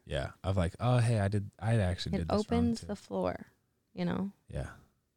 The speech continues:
Speaker 2: For
Speaker 1: You're passionate about this. See, this is what I'm talking about. Transitioning, we gotta get over it. In all seriousness.
Speaker 2: Yeah.
Speaker 1: Uh,
Speaker 2: Um,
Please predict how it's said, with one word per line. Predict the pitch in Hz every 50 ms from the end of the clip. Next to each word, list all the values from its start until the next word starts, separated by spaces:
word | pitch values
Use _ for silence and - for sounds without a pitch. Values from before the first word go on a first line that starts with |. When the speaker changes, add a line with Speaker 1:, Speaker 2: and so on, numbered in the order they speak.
| _ -
Speaker 2:
For | - 87 82 65 -
Speaker 1:
You're | 95 113 120
passionate | - 123 110 110 - - 98 87
about | 82 80 92 -
this. | - - - _ _ - _ _ _
See, | - - - 117 110
this | 95 110 113 113
is | 135 131
what | 123
I'm | 117 117
talking | 117 113 110
about. | 107 95 76 -
Transitioning, | - - - 113 104 95 87 104 104 - - 95 92 87 82 85
we | 85 82
gotta | 82 92 85 85 90 87
get | 80 87 78
over | 76 76 71 - -
it. | - - _ - - _ _ _ _ _ _ _ _ _ _ _ _ _ _ _ _ _ _ _ _ _ _ _
In | - 87 87
all | 85 85 85
seriousness. | - - - 52 50 - - - - - - - - 180
Speaker 2:
Yeah. | 165 139 - - - - - - - - - - -
Speaker 1:
Uh, | 214 226 240 247 240 233 226 220 214
Speaker 2:
Um, | 208 202 185